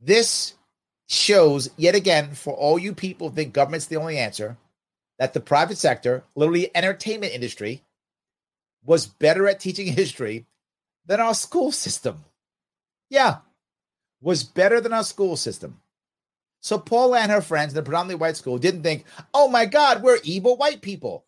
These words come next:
'cause they didn't own slaves, and neither did Paula's parents or any of her friends' parents. None of them did. But they could still accept that, "Man,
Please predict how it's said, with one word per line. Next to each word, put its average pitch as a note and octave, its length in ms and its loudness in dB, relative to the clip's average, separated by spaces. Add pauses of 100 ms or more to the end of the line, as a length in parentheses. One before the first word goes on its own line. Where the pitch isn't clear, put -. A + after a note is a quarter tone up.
'cause A#3 240 -2
they A#3+ 140 0
didn't D4+ 260 -4
own D4 160 2
slaves, D#4 600 0 (260)
and A#3 140 -2
neither C#4 160 -6
did D4 180 -2
Paula's C#4 320 4
parents D#4 440 -6
or A3 60 0
any A#3+ 220 -2
of B3+ 80 2
her C4 160 2
friends' E4 340 0
parents. G#3+ 400 -2 (180)
None C4+ 120 -2
of E4 140 4
them A3 160 0
did. D#3 340 0 (540)
But E3+ 100 -8
they A#3 100 2
could A#3 140 -6
still A#3+ 140 -4
accept C#4 400 -4
that, A#3+ 200 -2
"Man, C4+ 520 2